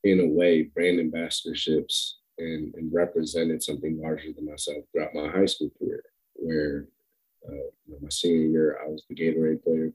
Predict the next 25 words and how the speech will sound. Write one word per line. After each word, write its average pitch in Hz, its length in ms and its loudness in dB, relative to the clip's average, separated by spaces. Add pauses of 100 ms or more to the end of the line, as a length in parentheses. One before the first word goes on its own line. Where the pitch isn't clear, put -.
the 78 60 -2
Year 80 180 0
in 78 100 -6
the 80 60 -12
state 78 260 0
of 78 100 -4
Texas, 78 540 -4
the - 60 -16
Built - 320 0
Fort - 200 -2
Tough - 280 -2
Player 80 160 2
of - 120 -6
the - 60 -2
Year. 151 320 0 (680)
Uh, 71 120 -6
I 67 260 -12 (100)
received 76 320 -2
awards 76 360 0
from 73 180 -8
Whataburger 76 580 0
and 80 240 2
In 151 220 -6
and 147 180 -6
Out. - 100 -14